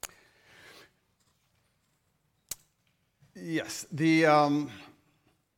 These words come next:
aan het einde van het leven van Paulus, hij heeft een aantal boeken geschreven, maar de laatste drie boeken dat hij heeft geschreven, drie brieven,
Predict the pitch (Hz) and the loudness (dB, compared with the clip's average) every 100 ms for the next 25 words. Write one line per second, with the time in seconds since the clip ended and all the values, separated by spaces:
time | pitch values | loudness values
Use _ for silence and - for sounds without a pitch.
0 | - - _ _ - 160 165 302 285 220 | -20 -20 _ _ -6 -6 -4 -6 -2 -2
1 | 165 143 120 165 180 120 117 101 98 90 | 0 -2 -2 -2 0 -2 -6 -6 -6 -4
2 | 143 156 147 147 147 196 160 127 131 123 | -6 -6 -6 -6 -6 -6 -4 -6 -6 -8
3 | 113 107 107 87 135 143 143 143 185 254 | -10 -8 -8 -6 -4 -2 -2 -2 -2 -2
4 | 247 - 143 151 190 156 196 - 135 123 | -2 -4 -6 -4 -4 -2 -4 -2 -2 -2
5 | 117 127 127 123 - 117 139 151 95 98 | -4 -4 -4 -6 -8 -12 -6 -4 -4 -6
6 | 123 139 135 110 117 151 | -6 -4 -4 -4 -6 -6